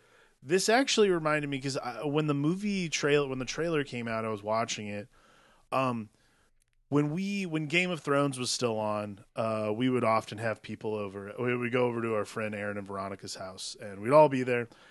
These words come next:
Uh, we would play a game afterwards, and this became vital in the later seasons as the seasons continually got shittier. Um, we would play a game afterwards. It'd be very entertaining, called Were- "Werewolves of Miller's Hollow,"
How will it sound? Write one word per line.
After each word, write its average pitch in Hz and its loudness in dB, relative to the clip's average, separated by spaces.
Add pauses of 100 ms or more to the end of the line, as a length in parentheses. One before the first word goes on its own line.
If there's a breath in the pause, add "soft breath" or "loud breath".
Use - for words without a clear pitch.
(240 soft breath)
Uh, 113 0
we 123 0
would 151 2
play 156 0
a 139 2
game 117 -4 (180)
afterwards, 107 -8
and 117 -2
this 117 -2
became 113 -4
vital 107 0
in 117 -8
the 110 -6
later 104 -4
seasons 95 -6
as 95 -8
the - -8
seasons 95 -8
continually 95 -10
got 92 -10
shittier. 90 -2 (420 soft breath)
Um, 113 4 (340 soft breath)
we 151 10
would 165 10
play 160 6
a 139 2
game 135 -2
afterwards. 123 -2
It'd 110 -10
be 117 0
very 110 2
entertaining, 104 -6
called 95 -10
Were- 117 -2
"Werewolves 123 4
of 104 -6
Miller's 110 0
Hollow," - -12